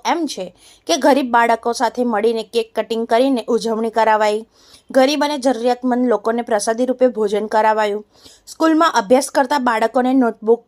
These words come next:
કંપાસ કીટ અને અન્ય શૈક્ષણિક સામગ્રીનું વિતરણ કરવામાં આવ્યું. મોટી સંખ્યામાં લોકો ઉપસ્થિત રહ્યા હતા અને વિશાળ સંખ્યામાં ભક્તોએ દર્શન કરી આશીર્વાદ મેળવ્યા હતા. ત્યારે આ પ્રસંગે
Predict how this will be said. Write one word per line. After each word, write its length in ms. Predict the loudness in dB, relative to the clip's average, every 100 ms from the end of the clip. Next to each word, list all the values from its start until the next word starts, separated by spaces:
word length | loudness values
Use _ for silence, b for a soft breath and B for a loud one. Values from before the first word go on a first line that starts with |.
| _ -2
કંપાસ 460 | -2 2 0 0 -4
કીટ 140 | -6 -6 -8 -4
અને 120 | -2 2
અન્ય 240 | 2 2
શૈક્ષણિક 460 | 0 -4 -4 -8 -4
સામગ્રીનું 600 | -4 -2 -2 -2 -2 -4
વિતરણ 320 | -4 -6 -6
કરવામાં 400 | -4 -4 -4 -4
આવ્યું. 340 | -6 -6 -8 -18 b b b b _
મોટી 220 | 2 2
સંખ્યામાં 460 | 2 0 0 0 2
લોકો 240 | 2 2
ઉપસ્થિત 640 | 0 0 -4 -4 -4 -6 -4
રહ્યા 340 | -2 0 0
હતા 260 | -2 -6 -14 b b b b
અને 200 | -2 0
વિશાળ 320 | 0 2 0
સંખ્યામાં 580 | 0 -2 -4 -4 -2 -2
ભક્તોએ 380 | -4 -4 -2 0
દર્શન 360 | 0 0 -2 -2
કરી 220 | -2 -4 _
આશીર્વાદ 500 | -6 -2 0 0 -2
મેળવ્યા 400 | -4 -4 -4 -4 -4
હતા. 280 | -6 -8 -12 B B B _
ત્યારે 180 | 2 2
આ 260 | 2 -2
પ્રસંગે 540 | 0 -2 -2 -8 -10